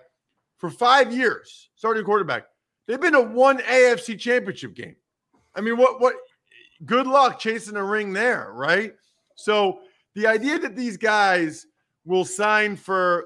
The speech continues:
less than a third of what Odell Beckham Junior got to play for these teams, I always thought was ridiculous. I'm glad DeAndre realized that. You know,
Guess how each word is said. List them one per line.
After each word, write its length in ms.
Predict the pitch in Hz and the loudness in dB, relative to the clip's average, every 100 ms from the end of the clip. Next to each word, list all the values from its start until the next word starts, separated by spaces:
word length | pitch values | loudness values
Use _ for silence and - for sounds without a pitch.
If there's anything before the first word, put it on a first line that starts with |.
| 156 | -6
less 340 | 185 220 185 | -2 -2 -4
than 160 | - 208 | -6 -4
a 100 | 180 | -4
third 540 | - 202 202 202 196 | -4 -4 -2 0 0
of 80 | 185 | 0
what 260 | 175 180 175 | -2 -2 0
Odell 400 | 190 180 185 151 | 0 2 2 2
Beckham 380 | 185 180 180 | 0 0 -6
Junior 500 | 143 139 196 196 156 | -6 -6 -6 -4 -6
got 440 | 120 120 113 110 - _ _ _ _ - | -4 -4 -2 -4 -8 _ _ _ _ -12
to 80 | |
play 340 | 147 180 208 202 | -8 -2 0 0
for 160 | 190 | -2
these 220 | 190 190 - | -8 -8 -8
teams, 520 | 202 202 170 139 - | -6 -4 -6 -8 -10
I 160 | 160 185 | 0 2
always 300 | 208 190 185 | 2 0 -2
thought 340 | 190 180 165 | 0 2 0
was 240 | 165 156 117 | -4 -6 -8
ridiculous. 920 | 127 113 180 - 233 247 262 - - _ _ _ - | -10 -6 -8 -6 -6 -6 -6 -12 -20 _ _ _ -8
I'm 160 | 151 | -6
glad 400 | 156 175 180 143 | 0 2 2 0
DeAndre 560 | 160 160 170 156 156 131 | 0 0 0 -2 -2 -4
realized 720 | 110 131 196 208 208 214 151 | -4 -4 -2 -2 -2 -4 -6
that. 360 | 214 220 220 - _ _ _ _ 135 | -4 -4 -6 -12 _ _ _ _ -8
You 140 | 160 | -2
know, 360 | 170 165 156 | 0 0 0